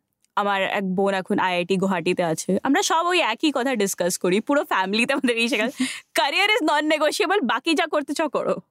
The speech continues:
Speaker 1: over and above। So আজকেও যখন, আহ, very surprisingly আমাদের এজের মেয়েদের, I am thirty, I just turned thirty, so আমাদের এজের মেয়েদের বলা হয় কি, "Why aren't you married?"
Speaker 2: হুম।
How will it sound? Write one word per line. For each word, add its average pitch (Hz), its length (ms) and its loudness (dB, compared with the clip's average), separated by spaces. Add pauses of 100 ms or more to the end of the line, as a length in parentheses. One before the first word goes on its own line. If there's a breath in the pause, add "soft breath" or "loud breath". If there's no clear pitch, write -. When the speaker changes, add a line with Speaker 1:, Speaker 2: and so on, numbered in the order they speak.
Speaker 1:
over 240 380 2
and 247 80 -2
above। - 560 -4 (580 soft breath)
So 247 100 0
আজকেও 226 480 0
যখন, 339 420 2
আহ, 220 220 2 (220)
very 254 340 2
surprisingly 202 580 0
আমাদের 214 400 0
এজের 208 360 2 (340)
মেয়েদের, 202 560 2
I - 20 -10
am 214 240 -4
thirty, 262 500 -2 (120)
I 180 40 0
just 196 260 0
turned 196 180 2
thirty, - 380 -2
so 190 180 -2 (400 loud breath)
আমাদের 415 260 2
এজের 370 120 4
মেয়েদের 294 260 2
বলা 240 280 0
হয় 247 160 0
কি, 254 280 -2 (480)
"Why 254 300 2
aren't 269 180 0
you - 20 2
married?" 233 440 0
Speaker 2:
হুম। 208 380 0